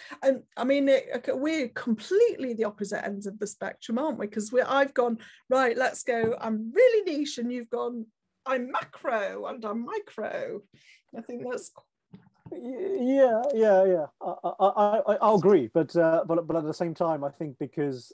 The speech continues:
Speaker 2: I, what I'm looking at is, is so big, but I'm, then I'm also being quite specific, you know, as well in
Speaker 1: Right,
Speaker 2: terms of,
Speaker 1: yeah.
Speaker 2: um, in terms of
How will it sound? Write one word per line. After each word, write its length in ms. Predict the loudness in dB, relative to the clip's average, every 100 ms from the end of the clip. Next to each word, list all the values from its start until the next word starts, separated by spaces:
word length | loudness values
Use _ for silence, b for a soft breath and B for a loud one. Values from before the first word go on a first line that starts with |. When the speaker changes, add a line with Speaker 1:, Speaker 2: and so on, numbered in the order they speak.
| -6
Speaker 2:
I, 160 | -2 -2
what 220 | 2 2
I'm 180 | 2 0
looking 460 | -4 -8 _ -10 -10
at 260 | -14 -18 _
is, 560 | -6 -4 -4 -4 -8 _ _
is 180 | -8 -8
so 300 | -8 -2 -2
big, 280 | 0 -2 -2
but 120 | -6 -6
I'm, 140 | -6
then 220 | -6 -8 -10
I'm 200 | -10 -6
also 300 | -6 -4 -4
being 260 | -4 -6 -8
quite 240 | -6 -6
specific, 580 | -8 -10 -6 -4 -2 -2
you 60 | -2
know, 60 | -2
as 160 | -2
well 240 | 0 0 -4 -12
in 80 | -6
Speaker 1:
Right, 80 | -4
Speaker 2:
terms 260 | -4 -2
of, 100 | 0
Speaker 1:
yeah. 100 | 0 0
Speaker 2:
um, 240 | 0 -2 -14 b b b b b b
in 120 | -10 -4
terms 280 | -4 -2
of 260 | 2 4 2